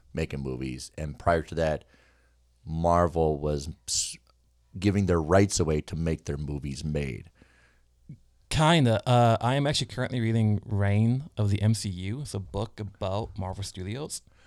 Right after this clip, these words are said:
Speaker 1: Okay.
Speaker 2: And they go through that to talk about how they had to sell the rights to all these characters.
Speaker 1: Sure.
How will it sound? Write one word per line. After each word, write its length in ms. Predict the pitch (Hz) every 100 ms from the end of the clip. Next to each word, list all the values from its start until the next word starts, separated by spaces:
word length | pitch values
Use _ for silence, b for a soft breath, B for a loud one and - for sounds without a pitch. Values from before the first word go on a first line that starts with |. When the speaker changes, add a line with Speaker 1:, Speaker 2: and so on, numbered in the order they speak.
| b b
Speaker 1:
Okay. 360 | 85 - 73 69 b b _ -
Speaker 2:
And 600 | 117 120 117 113 110 110
they 120 | 107
go 320 | 101 110 131
through 240 | - - 101
that 160 | 90
to 40 | -
talk 280 | 110 107
about 260 | 104 104 104
how 440 | 104 104 101 101 b b b b
they 80 | 87
had 160 | 107 104
to 80 |
sell 220 | 101 117 107
the 120 | 92
rights 340 | 98 107 -
to 120 | - 90
all 60 |
these 160 | 90 98
characters. 640 | - 117 135 - 95 - _
Speaker 1:
Sure. 340 | - - 73